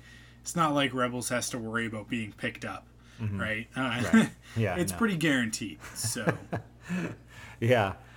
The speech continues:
Speaker 2: And, and, and they just, like I said, they mentioned, uh, how the Empire is the one that took Ezra's parents. I mean, a couple episodes ago, uh, we questioned what
Speaker 1: Yeah.
Speaker 2: was going on with his parents because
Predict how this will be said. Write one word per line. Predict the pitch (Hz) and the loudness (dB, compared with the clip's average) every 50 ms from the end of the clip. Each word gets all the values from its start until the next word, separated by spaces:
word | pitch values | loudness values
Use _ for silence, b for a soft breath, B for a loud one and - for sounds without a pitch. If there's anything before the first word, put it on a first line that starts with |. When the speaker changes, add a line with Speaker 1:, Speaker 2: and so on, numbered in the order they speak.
| B B B B 143 | B B B B 10
Speaker 2:
And, | 147 170 190 | 10 10 10
and, | 180 165 170 180 - | 10 8 6 6 0
and | 170 156 147 | 0 2 2
they | 151 143 | 2 2
just, | 127 147 143 - - - - - - | 2 2 0 0 -2 -6 -8 -4 0
like | 143 131 117 | 2 2 4
I | |
said, | 113 120 135 127 127 | 4 6 8 8 8
they | 120 127 | 6 4
mentioned, | 120 131 135 113 - 123 120 113 110 | 2 2 2 0 0 0 2 4 4
uh, | 107 107 104 101 101 101 | 4 4 4 2 2 0
how | 95 113 117 110 | 2 2 2 2
the | 101 107 113 | 2 0 0
Empire | 123 135 147 - - 127 110 98 92 90 92 | 0 -2 -2 0 2 2 4 4 4 2 0
is | 98 104 104 92 | 0 -2 -2 -2
the | 104 107 | -2 -2
one | 104 101 98 | -2 -2 -4
that | 95 - | -6 -6
took | - 113 107 107 - - | -4 -4 -4 -4 -4 -4
Ezra's | 113 104 98 95 95 - | -4 -2 -2 -4 -6 -10
parents. | - - 110 110 104 101 98 107 | -6 -2 -2 0 0 -2 -2 -2
I | |
mean, | 104 107 107 107 101 B B B B B B B B B | 0 0 0 0 -2 B B B B B B B B B
a | 104 107 107 104 | 0 0 0 0
couple | 104 - 135 120 117 120 113 120 - - | 0 0 -2 0 2 2 2 0 0 -4
episodes | 131 120 110 110 - - 117 98 95 | -6 -6 -6 -6 -4 -4 -4 -4 -4
ago, | 98 95 110 104 104 101 101 - - B B B B B B B B B B - - - - | -2 0 2 2 2 2 0 -2 -8 B B B B B B B B B B -20 -20 -12 -8
uh, | 107 107 104 104 | -6 -4 -2 -2
we | 107 107 | -2 -4
questioned | - - 120 113 113 - - 107 104 | -2 0 0 0 0 0 -2 -2 0
what | 104 113 | 0 0
Speaker 1:
Yeah. | 123 117 | 0 0
Speaker 2:
was | 104 | -2
going | 98 - 113 113 110 | 0 2 2 2 2
on | 104 101 | 0 -2
with | 98 | -4
his | - 90 - | -8 -10 -8
parents | - 170 180 131 113 113 110 | -4 -2 0 0 0 0 -2
because | - 107 101 - 110 107 104 101 98 - - | -4 -8 -4 -2 0 0 0 -2 -4 -6 -12